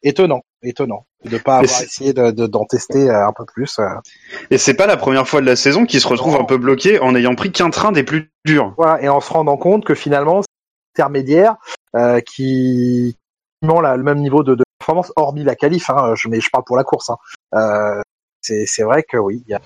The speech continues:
Speaker 1: il y a des choix, euh, il y a, il y a, ils sont rentrés un peu dans cet esprit en se disant, de toute façon, c'est nous les meilleurs sur la gestion des pneus, donc on peut se permettre de prendre à chaque fois un max de pneus les, les plus tendres, ce que ne fait pas Mercedes, et finalement, bah, on se rend compte qu'en course, je dis bien en course, euh,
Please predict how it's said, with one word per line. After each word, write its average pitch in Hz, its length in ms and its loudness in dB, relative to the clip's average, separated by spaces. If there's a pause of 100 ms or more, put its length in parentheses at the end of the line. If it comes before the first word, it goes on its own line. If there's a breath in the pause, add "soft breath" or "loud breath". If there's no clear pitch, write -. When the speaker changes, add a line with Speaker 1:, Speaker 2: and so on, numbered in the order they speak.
(480)
Speaker 1:
il 110 40 0
y - 20 2
a 104 60 0
des 104 140 -6
choix, 139 640 2
euh, - 20 -10 (380 soft breath)
il 101 80 -6
y - 20 -2
a, 107 40 -4
il 104 60 -8
y 113 60 -2
a, 117 300 -6
ils 117 120 -10 (180)
sont 143 120 0
rentrés 151 240 2
un 170 100 4
peu 175 120 -2
dans 156 80 2
cet 151 240 0
esprit 180 340 2
en 151 80 0
se 131 60 -6
disant, 139 180 0
de 147 100 2
toute - 140 -4
façon, 180 300 -2
c'est - 120 -2
nous 160 120 2
les 160 80 4
meilleurs 151 260 2
sur 135 140 -2
la 127 80 4
gestion 135 260 -4
des 139 80 4
pneus, 151 160 -2
donc 131 180 0
on 170 80 4
peut 180 140 2
se - 80 -12
permettre 147 340 0
de 131 80 2
prendre 131 220 0
à 123 60 0
chaque - 220 -4
fois - 240 0 (240 loud breath)
un 120 120 0
max 151 320 -2
de 135 80 2
pneus 143 240 -2
les, 123 200 4
les 120 100 2
plus 120 180 -10
tendres, 208 280 2 (260)
ce - 80 -6
que 151 100 2
ne 139 80 -2
fait 143 160 0
pas 143 160 -2
Mercedes, 143 480 0
et 131 40 -4
finalement, 151 520 0
bah, 127 100 0
on 127 80 0
se - 100 -8
rend 127 100 -6
compte - 200 -10
qu'en 151 180 0
course, - 380 -2 (280 soft breath)
je - 120 -4
dis 123 40 -2
bien 131 140 0
en 135 100 0
course, - 340 -2
euh, 117 160 2